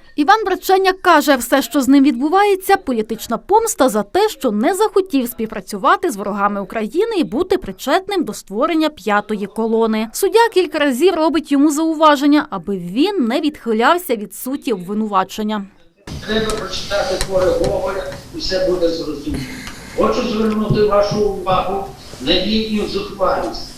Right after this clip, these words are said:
Speaker 2: Це вони хазяї долі людей.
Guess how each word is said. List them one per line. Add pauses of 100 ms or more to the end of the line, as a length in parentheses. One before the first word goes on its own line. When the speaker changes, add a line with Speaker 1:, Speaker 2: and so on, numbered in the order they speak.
(220)
Speaker 2:
Це
вони
хазяї
долі
людей.